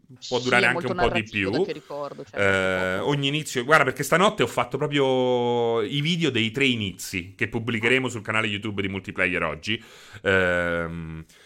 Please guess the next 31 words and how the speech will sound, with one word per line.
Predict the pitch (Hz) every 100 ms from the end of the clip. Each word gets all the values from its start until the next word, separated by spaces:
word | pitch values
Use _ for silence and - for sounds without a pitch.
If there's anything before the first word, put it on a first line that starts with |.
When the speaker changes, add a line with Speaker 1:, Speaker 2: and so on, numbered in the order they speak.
| - _
Speaker 1:
e | 104
quindi | 143 127
ho | 101 95 90 87 90 90
proprio | 90 107 101 95 98 107
<laughs> | - - 131
ho | 131
fatto, | 127 143 143
ho | 127 143
cronometrato, | - 170 165 160 127 92 95 90 - -
andando | 135 160 196 214 196
dritti, | 175 196 185 - - 127
senza | 151 165 160 160 147 147 143 143
scegliere | - 156 151 151 143 139
dialoghi | 143 147 151 151 143
opzionali | 139 139 151 147 147 147 151 139
o | 135 135 139
esplorare | 135 139 143 139
un | 139 143
minimo | 160 180 180 160
di | 151
più, | - 175 190
anche | 113 101 101
se | 101
poi | 113
non | 110
è |
che | 107
c'è | 104 104
molto | 113 110
da | 113
esplorare. | - 175 147 120 127 127